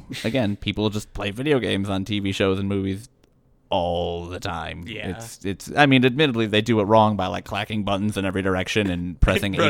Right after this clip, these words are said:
Speaker 1: eighty thousand
Speaker 2: the
Speaker 1: things at once.
Speaker 2: controller ninety degrees.
Speaker 1: <laughs> Yup. Um, but regardless, you know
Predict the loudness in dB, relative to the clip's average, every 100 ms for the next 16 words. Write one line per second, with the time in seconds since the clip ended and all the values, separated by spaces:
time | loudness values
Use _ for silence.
0 | 2 2 2 2 2 4 6 8 8 6
1 | -4 -6 -8 -6 -6 -6 -4 0 2 2
2 | 0 -4 -8 -2 2 2 2 2 2 4
3 | 4 2 -2 -8 -12 -16 -8 -2 0 0
4 | 0 -4 -8 -16 -8 6 8 8 4 0
5 | _ _ _ _ _ _ _ -4 0 6
6 | 6 4 -2 -8 -6 -2 -2